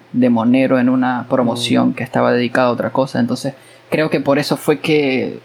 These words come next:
Speaker 1: en cierto modo, que lo de la iglesia se esfumó, por decirlo de alguna manera. Y a, y a
Speaker 2: Una
Speaker 1: raíz
Speaker 2: de
Speaker 1: de
Speaker 2: las
Speaker 1: eso también es
Speaker 2: tantas.
Speaker 1: que la religión,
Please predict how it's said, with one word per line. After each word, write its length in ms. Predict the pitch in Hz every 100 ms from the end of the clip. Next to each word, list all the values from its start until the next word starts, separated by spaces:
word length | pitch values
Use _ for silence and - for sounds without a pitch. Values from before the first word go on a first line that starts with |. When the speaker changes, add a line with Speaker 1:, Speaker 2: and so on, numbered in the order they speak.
| - - _ - -
Speaker 1:
en 260 | 135 131 123
cierto 320 | - 143 135
modo, 260 | 143 147 139
que 120 | 143
lo 120 | 131
de 60 | 131
la 80 | 120
iglesia 500 | 123 135 131 139 127
se 400 | - 117 - - - _ _ - _ _ _ -
esfumó, 480 | - - 123 143
por 140 | 139 120
decirlo 260 | 120 127 127
de 20 |
alguna 200 | 123 127
manera. 340 | 131 139 131 131 _ _ _ _ _ _ _ - 139
Y 80 |
a, 100 | 139 135
y 80 | 139
a 40 |
Speaker 2:
Una 80 | 131
Speaker 1:
raíz 200 | 131 160
Speaker 2:
de 60 | 160
Speaker 1:
de 60 |
Speaker 2:
las 80 | 170
Speaker 1:
eso 100 | 185
también 320 | 143 131 147
es 80 | 151
Speaker 2:
tantas. 120 | 120
Speaker 1:
que 80 | 160
la 100 | 151
religión, 920 | 147 147 135 - 156 151 151 139 127